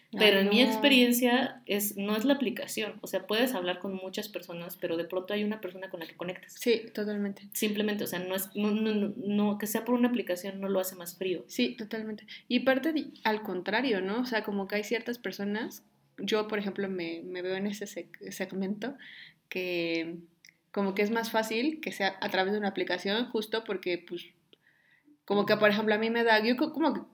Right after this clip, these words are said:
Speaker 1: me considero como más reservada
Speaker 2: Ujú.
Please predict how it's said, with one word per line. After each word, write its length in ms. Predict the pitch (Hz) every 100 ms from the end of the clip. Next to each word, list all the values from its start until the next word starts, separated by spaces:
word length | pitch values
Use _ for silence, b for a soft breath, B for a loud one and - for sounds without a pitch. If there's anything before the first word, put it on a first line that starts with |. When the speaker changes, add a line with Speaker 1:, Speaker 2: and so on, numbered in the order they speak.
| -
Speaker 1:
me 140 | 185
considero 400 | 185 190 202 214
como 180 | 214 185
más 360 | 180 185 185 -
reservada 720 | 202 208 175 170 180 240 - -
Speaker 2:
Ujú. 220 | 196